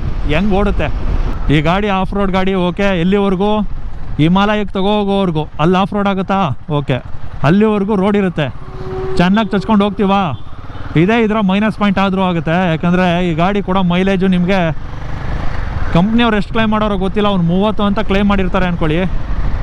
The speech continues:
ಇಪ್ಪತ್ತೈದು ಕೊಡುತ್ತೆ, ಆಮೇಲೆ ಇಪ್ಪತ್ತಕ್ಕೆ ಬಂದ್ಬಿಡುತ್ತೆ. ಯಾವಾಗ? ಹೈವೇಲಿ ಗಾಡಿ ಓಡಿಸುವಾಗ. ಅದಾದ ನಂತರ ಆಫ್ ರೋಡ್ಗೆ ಹೋದಾಗಲೇ ನಿಮ್ಗೆ ಹೆಚ್ಚಿನ ಮೈಲೇಜ್ ಕೊಡೋದು ಈ ಗಾಡಿ. ಅಲ್ಲೂ ಕೂಡ ಮೈಲೇಜ್ ಡ್ರಾಪ್ ಆಗೇ ಆಗುತ್ತೆ, ಯಾಕಂದ್ರೆ ಕ್ಲಚ್ ಅವಾಗ ಅವಾಗ ಅಪ್ಲೈ ಮಾಡ್ತಾ ಇರ್ತೀವಿ, ಆಕ್ಸಲರೇಷನ್ ಕಡಿಮೆ ಮಾಡ್ತಾ ಇರ್ತೀವಿ, ಬ್ರೇಕ್ ಹಿಡಿತಾ ಇರ್ತೀವಿ.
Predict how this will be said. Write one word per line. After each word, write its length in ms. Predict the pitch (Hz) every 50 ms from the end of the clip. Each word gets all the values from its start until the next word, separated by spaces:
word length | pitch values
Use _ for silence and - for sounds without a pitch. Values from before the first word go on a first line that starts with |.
| - - - -
ಇಪ್ಪತ್ತೈದು 520 | 151 156 - - 233 226 196 214 220 233 196
ಕೊಡುತ್ತೆ, 320 | 202 202 214 202 - 190 147 - - - - - - - - - - - - - - - - - - - - - - - - - - - 131
ಆಮೇಲೆ 220 | 156 190 208 196
ಇಪ್ಪತ್ತಕ್ಕೆ 360 | 180 - 233 214 247 226 190
ಬಂದ್ಬಿಡುತ್ತೆ. 380 | 208 214 202 208 202 196 - - - - - - - - - - - - -
ಯಾವಾಗ? 300 | 131 151 175 185 180 151 147 151 104 - - -
ಹೈವೇಲಿ 360 | 143 175 185 196 190 175 147 - - - - - - - - - - -
ಗಾಡಿ 160 | 151 175 185
ಓಡಿಸುವಾಗ. 400 | 185 185 175 - - 156 147 135 117 107 107 104 - - - - - - - - 139
ಅದಾದ 240 | 156 202 220 208
ನಂತರ 160 | 214 214 214 208
ಆಫ್ 220 | 185 196 240 - 233
ರೋಡ್ಗೆ 200 | 233 233 226 226
ಹೋದಾಗಲೇ 300 | 226 220 226 220 226 226
ನಿಮ್ಗೆ 260 | 214 226 226 208 196
ಹೆಚ್ಚಿನ 220 | 190 - 226 214
ಮೈಲೇಜ್ 320 | 208 208 202 202 202 185 -
ಕೊಡೋದು 300 | 196 190 190 180 170 151
ಈ 100 | 160 160
ಗಾಡಿ. 220 | 160 165 156 135
ಅಲ್ಲೂ 280 | 113 135 160 190 240 233
ಕೂಡ 140 | 220 226 247
ಮೈಲೇಜ್ 340 | 233 220 220 220 240 220
ಡ್ರಾಪ್ 240 | 180 208 220 220 -
ಆಗೇ 160 | 226 226 226
ಆಗುತ್ತೆ, 280 | 226 220 208 214 214 220
ಯಾಕಂದ್ರೆ 360 | 208 202 - 208 202 208 208
ಕ್ಲಚ್ 300 | - 196 202 202 185 -
ಅವಾಗ 220 | 214 214 214 202 214
ಅವಾಗ 180 | 214 208 190
ಅಪ್ಲೈ 180 | 196 - 220 208
ಮಾಡ್ತಾ 240 | 202 202 196 202 214
ಇರ್ತೀವಿ, 240 | 190 220 214 202
ಆಕ್ಸಲರೇಷನ್ 460 | 196 196 190 208 202 202 196 202 208 196
ಕಡಿಮೆ 200 | 202 190 202 208
ಮಾಡ್ತಾ 280 | 196 202 196 185 208
ಇರ್ತೀವಿ, 240 | 202 - 208 202 202
ಬ್ರೇಕ್ 240 | 175 170 190 202 -
ಹಿಡಿತಾ 240 | 220 196 190 196 196
ಇರ್ತೀವಿ. 300 | 185 - 202 196 208